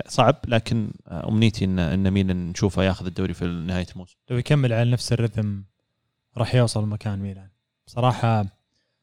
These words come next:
Speaker 2: المباريات اللي راحت الواحد يشوف ميلان، آه، بيقول، آه،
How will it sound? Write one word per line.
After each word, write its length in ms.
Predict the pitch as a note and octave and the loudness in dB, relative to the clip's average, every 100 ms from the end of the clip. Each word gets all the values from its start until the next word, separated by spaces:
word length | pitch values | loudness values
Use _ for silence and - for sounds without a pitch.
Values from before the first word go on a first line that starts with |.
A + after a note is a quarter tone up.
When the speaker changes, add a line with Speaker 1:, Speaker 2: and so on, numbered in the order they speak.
| _ _ _ - | _ _ _ -6
Speaker 2:
المباريات 360 | A#2 B2+ C3 | 2 4 6
اللي 140 | A#2 A#2+ | 4 6
راحت 500 | C3 A#2 A2 - A2+ | 6 4 0 -2 0
الواحد 340 | A#2+ A#2 A2 | 2 4 2
يشوف 320 | A2+ A#2+ - | 0 0 -2
ميلان، 500 | A2 A2 B2+ A2+ G2 G2 | -4 0 2 2 0 -4
آه، 360 | F#2+ F#2 - | -4 -4 -6
بيقول، 480 | - A#2+ A2 G#2 G#2 | -8 -10 -12 -12 -14
آه، 800 | G#2 A2 A2+ - - _ _ | -16 -20 -20 -20 -20 _ _